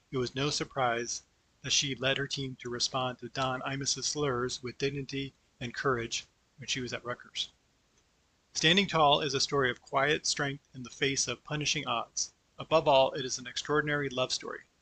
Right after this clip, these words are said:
Love for the game, for the players she has coached, for her close-knit family, and for the husband she lost far too soon. It will resonate long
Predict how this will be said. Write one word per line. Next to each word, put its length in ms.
Love 200
for 120
the 80
game, 460
for 120
the 80
players 400
she 180
has 180
coached, 480
for 160
her 140
close-knit 600
family, 400
and 80
for 140
the 80
husband 400
she 100
lost 460
far 160
too 160
soon. 220
It 80
will 140
resonate 440
long 260